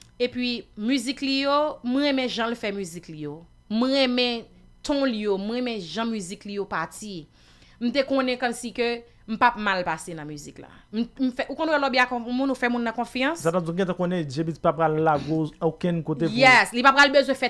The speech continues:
Speaker 1: tèt li parèt epi pou l, pou l antere m, mwen menm. Mhm, m konnen l pral fè m byen pase. En dezyèmman, kritik la tankou m sòt di w, m deja konnen l ap vin a kritik la. M te jis bezwen li menm pou l prè. Èske w prè? Paske travay avè m pa fasil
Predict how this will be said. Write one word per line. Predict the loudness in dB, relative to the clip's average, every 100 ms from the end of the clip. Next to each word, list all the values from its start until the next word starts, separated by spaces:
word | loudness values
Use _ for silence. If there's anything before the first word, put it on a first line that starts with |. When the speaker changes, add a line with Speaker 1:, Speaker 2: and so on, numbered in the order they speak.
| 0
Speaker 1:
tèt | -2
li | -4
parèt | 2 6 6 6 2 0 -6
epi | -10 -8
pou | -4
l, | -4 -4 -10 -10
pou | -6
l |
antere | -6 -4 -2 -2
m, | -4
mwen | -8 -8
menm. | -10 -12 -12
Mhm, | -10 -6 -6
m | -2
konnen | 2 2 4 0
l | 0
pral | -2
fè | -2 -8
m | -6
byen | -6
pase. | -8 -10 -12 -12
En | -8 -8 -8 -14 _ -20 -14
dezyèmman, | 0 2 4 2 2 0 -2
kritik | -6 -8 -6 -2
la | -2
tankou | -4 -8 -10
m |
sòt | -8 -8
di | -6
w, | -6 -6 -10 -20 -20 -20 -20 _ _ -4
m | 0 4
deja | 2 2 -4
konnen | -4 -2 0
l |
ap | 0 -2
vin | -6 -6
a |
kritik | -6 -10 -8 -6
la. | -4
M |
te | -4
jis | -4
bezwen | -4 -4 -6
li | -6
menm | -6
pou | -8
l | -6
prè. | -8 -8 -8
Èske | -10 -6 -6
w | -6
prè? | -12 -14 -20 _ -8
Paske | -6 0
travay | 2 4 4 4
avè | 0
m | -6
pa | -8
fasil | -10 -12 -12 -12